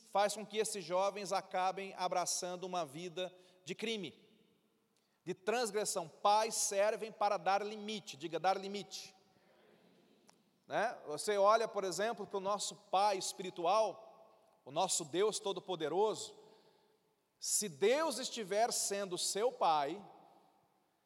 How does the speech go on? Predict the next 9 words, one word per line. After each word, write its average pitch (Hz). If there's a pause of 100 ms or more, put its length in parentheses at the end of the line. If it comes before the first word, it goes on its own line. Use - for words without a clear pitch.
(400)
então 220
ele 220
está 220
colocando 214
limites 208
na 208
sua 220
vida, 180
amém? 202